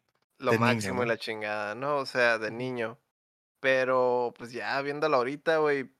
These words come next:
Speaker 1: la neta, yo sí la sufrí mucho, güey. No, no me <laughs> pude mantener despierto, güey. O sea, sí había partecillas así donde, ah, los guiños, ¿no? O sea, de donde te das cuenta de ciertas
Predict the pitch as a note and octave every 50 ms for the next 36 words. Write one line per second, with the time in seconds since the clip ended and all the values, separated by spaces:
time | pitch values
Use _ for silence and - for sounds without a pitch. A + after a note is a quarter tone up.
0 | _ _ - B2+ A2+ A2+ A2 A2+ A#2 - C3 B2+ B2 - - C3 B2+ - B2+ -
1 | - A#2 A2+ A2 A2 A#2 A#2 - C#3+ C3 B2+ B2+ C3 B2+ B2+ - _ _ _ _
2 | - C#3 A#2+ A2+ G#2+ A2 A2 A2 A2+ A2+ A2 A2+ A2+ A2+ - - - D#3 D3 C#3
3 | C3+ C3+ A#2+ A#2 A2+ A2 A2+ B2+ C3 B2 A2+ - B2+ B2+ C3+ C3+ - D3 C#3 C#3
4 | C#3 C#3 C3+ C3 - - B2+ A#2+ C#3 C#3+ C3 - D#3 D#3+ F3 F#3 F#3+ F#3 - F#3
5 | F3 - C#3 B2 - D3+ D#3 F#3 E3 D3+ B2+ - D3 D3+ D#3+ D#3+ D#3+ D#3 D#3 D3+
6 | D3 C3+ A#2+ A2+ - - - - _ _ _ _ - A#2+ C3+ D#3 D#3 C#3+ C3 B2+
7 | C3 D3 D#3+ E3 D3+ C#3 C3 C3 C#3 D#3 E3 E3+ D#3 C3+ - D3+ C#3 C3 B2+ B2
8 | A#2 A2+ A2+ - A#2+ B2+ B2 B2+ B2+ A#2+ B2 A#2+ - A#2+ B2 C3 C3 B2+ - C3+
9 | C3 B2+ C3 C#3+ C3 B2 A2+ A2 - C3 B2 A#2+ - C3 B2+ A#2 - - -